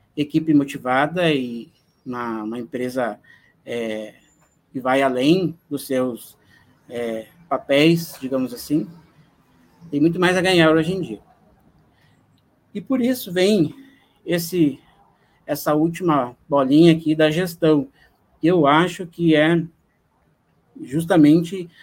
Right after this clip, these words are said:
a questão da gestão das empresas, a gestão nossa do dia a dia, que faz com que a gente tenha,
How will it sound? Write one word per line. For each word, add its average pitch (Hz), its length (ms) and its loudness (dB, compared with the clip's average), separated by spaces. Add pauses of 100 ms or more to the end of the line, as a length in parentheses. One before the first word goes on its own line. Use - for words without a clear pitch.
a 147 80 -6
questão 160 420 2
da 160 200 2
gestão 160 640 0
das 170 200 0
empresas, 160 680 0
a 151 60 -4
gestão 147 640 -2 (760)
nossa 147 680 -2
do 185 140 -4
dia 151 280 0
a 135 40 0
dia, 160 500 -2 (240)
que 190 80 -12
faz 156 420 0
com 165 160 -2
que 160 80 -4
a 165 60 2
gente 147 320 -4
tenha, 147 420 0